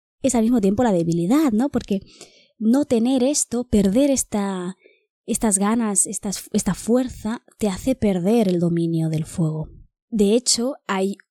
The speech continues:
un personaje que es un maestro del fuego, que es un personaje principal, vemos su punto de vista, nos muestra muy bien cómo, cómo son los maestros del fuego, cómo se comportan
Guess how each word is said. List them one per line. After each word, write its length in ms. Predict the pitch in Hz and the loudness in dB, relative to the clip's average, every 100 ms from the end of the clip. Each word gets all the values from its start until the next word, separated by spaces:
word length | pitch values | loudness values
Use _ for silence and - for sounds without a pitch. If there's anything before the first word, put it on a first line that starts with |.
| _ | _
un 240 | - 233 233 | 0 0 2
personaje 800 | 208 - 175 220 277 - 185 175 | 0 0 -2 -2 -4 -2 -4 -4
que 320 | - 170 165 | -6 -6 -4
es 260 | - 196 - - | -2 -2 -2 -2
un 340 | 208 190 180 | 0 2 0
maestro 460 | 175 180 254 - 196 | 0 0 0 0 -2
del 100 | 175 | -2
fuego, 360 | - 190 190 | -2 0 0
que 100 | 247 | 0
es 100 | 196 | -2
un 100 | 190 | -2
personaje 380 | 180 185 196 226 | -2 0 0 0
principal, 580 | 202 185 - 170 180 233 | 2 0 0 0 0 0
vemos 280 | 185 180 185 | 0 0 0
su 100 | 196 | -2
punto 240 | 180 180 | -2 0
de 120 | 175 | 0
vista, 400 | 160 240 - 208 - - - _ | 0 -2 -4 -8 -10 -20 -20 _
nos 240 | 233 214 | 2 2
muestra 340 | 226 240 - 247 | 2 -2 0 2
muy 300 | 208 247 277 | 2 4 2
bien 380 | 254 262 233 294 - - _ _ | 2 2 2 -2 -6 -20 _ _
cómo, 500 | - 226 240 262 285 | 2 4 4 2 2
cómo 260 | - 247 262 | 2 2 4
son 540 | - 262 277 202 175 180 _ - | 2 4 4 2 -2 -8 _ -2
los 640 | 202 196 175 165 135 - | 0 2 2 0 -2 -4
maestros 420 | 202 185 - 214 | 0 0 0 -2
del 120 | 185 | -2
fuego, 400 | 170 - 240 226 | -4 0 2 2
cómo 160 | - 214 | 0 -4
se 160 | - 214 | -4 -2
comportan 760 | 170 165 220 269 - 196 247 | -2 0 0 0 0 -2 -2